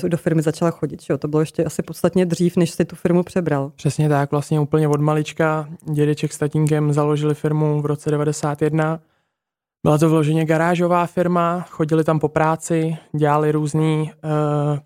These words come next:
Speaker 2: elektrokotle a zahradnický nábytky. A já jsem tam samozřejmě už jako malej chodil, chodil jsem čuchat tu vůni,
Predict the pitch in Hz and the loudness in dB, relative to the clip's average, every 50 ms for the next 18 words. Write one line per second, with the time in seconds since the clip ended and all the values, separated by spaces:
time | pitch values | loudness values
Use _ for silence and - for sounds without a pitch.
0 | _ _ _ _ _ _ _ _ _ _ _ _ _ _ _ _ - 160 156 160 | _ _ _ _ _ _ _ _ _ _ _ _ _ _ _ _ 2 2 2 2
1 | - - 165 156 156 165 156 156 - 160 156 156 151 156 156 156 156 147 147 147 | 2 2 0 2 2 2 0 2 2 0 0 0 0 -2 -2 -2 0 0 0 -2
2 | 147 143 151 147 151 151 151 151 151 147 - - 165 156 143 143 147 165 160 - | -2 -2 0 0 0 -2 0 -2 -2 -4 -2 -2 0 0 0 0 0 -2 -4 -2
3 | - - 185 175 175 180 _ _ _ _ _ _ _ _ _ _ _ _ _ _ | 0 0 0 0 0 -6 _ _ _ _ _ _ _ _ _ _ _ _ _ _
4 | _ - 151 151 147 156 151 151 139 151 151 143 143 151 151 151 139 151 147 147 | _ 2 2 4 4 4 2 2 2 2 0 2 2 2 2 2 0 0 0 0
5 | 147 147 143 143 147 143 - - 151 147 151 151 143 147 139 - 156 151 151 151 | 2 2 2 2 0 0 0 0 0 2 2 2 2 0 -2 -4 -2 0 0 0
6 | - 156 151 143 - 147 - 156 147 - - _ 160 151 151 165 165 165 170 165 | 0 0 -2 -2 -2 -2 -2 -2 -2 -2 -2 _ 0 2 4 4 4 4 4 2
7 | 160 165 165 160 | 2 0 -2 -4